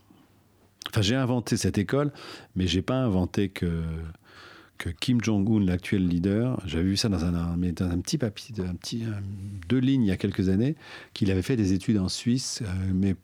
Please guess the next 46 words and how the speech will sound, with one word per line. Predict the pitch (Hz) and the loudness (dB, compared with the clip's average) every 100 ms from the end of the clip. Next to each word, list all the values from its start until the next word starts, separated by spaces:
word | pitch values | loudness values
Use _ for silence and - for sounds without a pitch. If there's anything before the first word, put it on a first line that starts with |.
| _ | _
plus | - 123 | 0 2
jeune, | 110 104 90 82 | 2 2 2 0
pas, | - 104 104 98 95 92 90 - - - - - - | -2 0 2 2 2 0 -2 -6 -14 -16 -20 -20 -6
pas | 113 | -2
en | 113 107 101 | 2 2 2
université, | 98 98 95 - 98 131 131 | 2 2 0 -2 -2 0 2
mais | 120 104 95 | 4 4 4
dans, | 87 95 92 92 95 92 | 2 2 2 2 2 2
dans, | 98 | 2
au | 101 | 0
collège, | - 113 110 | 2 0 0
quand | - - | -2 -2
il | 90 | 0
avait, | 90 | 2
je | 92 | 0
crois, | - 107 98 | 0 0 2
quinze | - 101 92 | 2 2 2
ou | |
seize | - 90 98 | 0 0 0
ans. | 139 160 - - - - - - - | -2 -4 -10 -18 -16 -14 -16 -18 -6
Et | 95 | -2
ça | - | 2
m'avait | 110 98 95 | 2 2 0
frappé, | 101 117 143 | 0 0 2
je | 113 | 2
me | |
disais, | 107 | 4
mais | 101 98 | 2 2
comment | 139 139 131 101 | 0 2 0 0
on | 98 | 0
peut, | - 127 127 107 92 | 0 2 4 4 2
avec, | 92 92 - 92 | 0 0 -2 -6
quand | - - | -4 0
on | 98 | 2
a | |
une | 95 | 2
tête, | 90 107 - - | 2 -2 -2 -4
euh, | 85 85 82 85 | -4 -2 -4 -2
nord-coréenne, | 87 104 - 110 107 101 92 | -2 -2 -2 0 2 2 2
marxiste, | 107 - 104 92 - | 0 -2 -2 -2 0
léniniste, | 101 101 101 98 90 - - | 2 4 4 2 0 -4 -8
euh, | 85 87 | -8 -8
communiste, | - 104 107 101 - | 0 2 4 2 0
comment | 117 113 117 104 | 0 2 2 2
on | 95 87 | 0 -2
peut | - 120 | 0 0